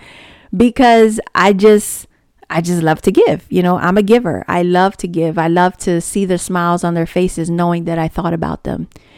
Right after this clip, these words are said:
There's just something about when somebody knows that you thought about them and you came back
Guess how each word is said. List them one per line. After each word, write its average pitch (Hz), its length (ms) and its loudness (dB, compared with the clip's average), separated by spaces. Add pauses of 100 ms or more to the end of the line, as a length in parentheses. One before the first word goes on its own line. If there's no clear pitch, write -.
(240)
There's 190 180 0
just 220 180 0
something 214 460 0
about 175 460 0
when 175 160 -2
somebody 190 640 -2 (220)
knows 180 640 0
that 160 300 -4 (640)
you 175 160 -6
thought 175 280 0
about 175 320 -4
them 165 340 -6 (960)
and 180 180 -2
you 180 80 4
came 175 280 -2
back 170 300 -4